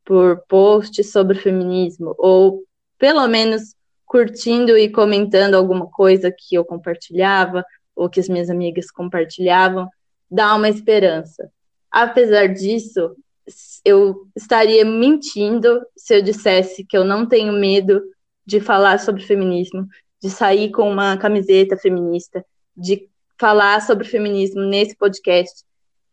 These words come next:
de expressar a minha opinião política, principalmente morando em uma residência funcional de militares. Ainda assim, eu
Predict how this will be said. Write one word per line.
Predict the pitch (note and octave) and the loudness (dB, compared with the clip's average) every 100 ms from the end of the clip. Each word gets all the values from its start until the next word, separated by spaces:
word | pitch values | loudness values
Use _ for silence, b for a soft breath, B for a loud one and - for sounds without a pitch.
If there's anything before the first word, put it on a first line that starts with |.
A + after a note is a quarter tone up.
| _ | _
de | F#3 G3+ G#3 G3 - - | 0 4 6 4 0 -8
expressar | G3 - G#3+ A3 A#3 G#3+ G#3 G3+ - | -8 -2 -2 0 -2 2 2 0 0
a | G3+ | 0
minha | G#3 G#3 A3 G#3+ | 2 0 0 2
opinião | G#3 G3+ G#3 G3+ F#3+ G#3 | 2 0 -2 -2 -2 -4
política, | G#3+ G#3+ G3+ F#3 F#3 - G3+ F#3 F#3+ _ _ _ _ _ | -2 0 0 -2 -6 -6 -2 -2 -4 _ _ _ _ _
principalmente | - D4 D#4+ D#4 C4 C4+ C#4 - | 0 2 2 0 0 0 -2 -2
morando | A#3+ A#3 A#3 B3+ B3+ B3+ - - | 0 2 2 2 2 0 0 -6
em | A3+ A3 | -4 -2
uma | A3 A3 G#3+ | 0 2 2
residência | G3+ A3 G#3+ G3+ F#3+ G3+ G#3 G#3 - G#3+ G#3 | 2 0 0 -2 -2 0 -2 -6 -2 -2 -2
funcional | - A#3 A#3 A3 F#3+ F3 E3+ E3+ F3 _ _ _ _ - | -8 -8 -2 -2 0 0 2 -2 -6 _ _ _ _ -6
de | G3+ | -2
militares. | G3+ F#3+ G3 F3 E3 E3 - _ _ _ _ _ - | 0 0 -2 -4 -4 -8 -14 _ _ _ _ _ -2
Ainda | A3 A#3+ C#4 E4 | 0 0 2 2
assim, | B4 - - B3 D4 A#3+ F#3+ F#3+ - _ _ | 2 -2 -6 0 2 0 -4 -10 -16 _ _
eu | - A3 A3+ A3+ A3 | 2 2 4 0 -2